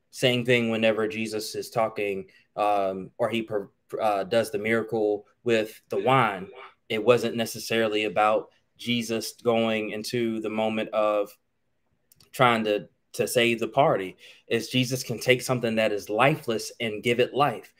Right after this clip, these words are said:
Like, Jesus is more so the preaching, the miracles is, the message is more important than the actual miracle itself. The miracle is almost just like a visual display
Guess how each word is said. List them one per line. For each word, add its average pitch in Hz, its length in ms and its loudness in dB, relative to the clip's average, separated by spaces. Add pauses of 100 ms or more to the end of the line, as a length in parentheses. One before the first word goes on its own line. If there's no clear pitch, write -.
(220)
Like, 110 240 4
Jesus 151 480 -2
is 127 200 0
more 135 380 4
so 117 400 2
the 104 240 -2
preaching, 165 560 -2
the 113 100 0
miracles 143 680 0 (260)
is, 117 220 -2 (100)
the 113 100 -4
message 139 640 0
is 117 200 -6
more 120 180 0
important 110 420 2
than 98 120 -2
the - 180 -10
actual 104 380 -6
miracle 104 420 0
itself. 104 340 -2
The 101 80 -10
miracle 143 440 4
is 107 160 -4
almost 113 340 0
just 113 140 -4
like 107 220 -2
a 107 160 -6
visual 117 520 2
display 110 680 -2